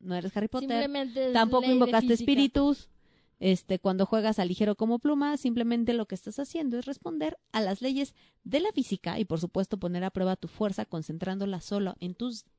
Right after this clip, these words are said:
Speaker 1: dedos. Esto me suena un poquito a lo que decíamos que era la verdadera funcionalidad de la Ouija. ¿Te acuerdas?
Speaker 2: Sí.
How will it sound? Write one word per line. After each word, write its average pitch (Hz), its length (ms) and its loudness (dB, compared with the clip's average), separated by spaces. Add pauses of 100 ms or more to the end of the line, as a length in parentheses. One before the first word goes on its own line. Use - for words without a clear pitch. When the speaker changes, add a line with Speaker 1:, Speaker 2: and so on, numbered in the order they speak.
(160)
Speaker 1:
dedos. - 440 -14 (280)
Esto - 180 -8
me 427 80 0
suena 311 160 2
un 330 80 0
poquito 277 340 -2
a 262 40 -2
lo 247 80 -4
que - 80 -2
decíamos 220 420 0
que 226 140 -2
era 233 140 2
la 208 120 2
verdadera 190 560 0 (320)
funcionalidad 180 760 0 (240)
de 175 180 -2
la 151 120 0
Ouija. 180 420 0 (640)
¿Te 190 80 2
acuerdas? 214 460 0
Speaker 2:
Sí. 233 300 -10